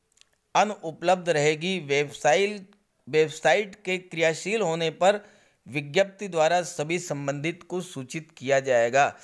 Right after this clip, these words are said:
इसका मतलब ये है कि जो वेबसाइट है उसका सर्वर जो है वो डाउन हो जाने के कारण, सर्वर में तकनीकी समस्याओं के कारण जो है आवेदन नहीं हो पा रहा है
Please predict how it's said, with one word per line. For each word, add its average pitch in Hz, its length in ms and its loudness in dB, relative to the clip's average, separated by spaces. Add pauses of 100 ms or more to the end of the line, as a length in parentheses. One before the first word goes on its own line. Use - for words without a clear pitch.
(400)
इसका 214 280 2
मतलब 220 360 -4
ये 214 260 2
है 175 140 4
कि 202 220 -8
जो 208 380 0 (580)
वेबसाइट 180 640 2
है 196 200 2
उसका 196 340 0
सर्वर 190 480 2
जो 185 180 -2
है 175 200 4
वो 196 600 -2 (1040)
डाउन 180 320 4
हो 180 200 -2
जाने 180 320 0
के 175 180 -10
कारण, 165 440 2 (1120)
सर्वर 185 520 2
में 214 340 -2
तकनीकी 180 560 -4
समस्याओं 180 600 0
के 226 180 -2
कारण 170 340 2
जो 165 120 -2
है 160 200 0
आवेदन 160 540 0
नहीं 156 280 -2
हो 180 180 0
पा 147 220 2
रहा 147 280 4
है 151 240 -2